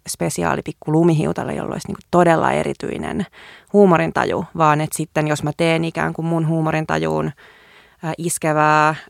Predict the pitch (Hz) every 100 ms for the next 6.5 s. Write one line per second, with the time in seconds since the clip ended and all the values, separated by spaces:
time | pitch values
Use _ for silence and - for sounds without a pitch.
0 | - 151 147 156 196 185 165 151 151 147
1 | 151 - 147 147 143 - - - 139 127
2 | 151 139 143 - 196 - 170 - 175 -
3 | 170 - 180 - 226 214 - 180 - 196
4 | - 165 160 - 175 156 - - 147 170
5 | 170 165 156 160 165 - 170 165 - 165
6 | 165 - 165 156 165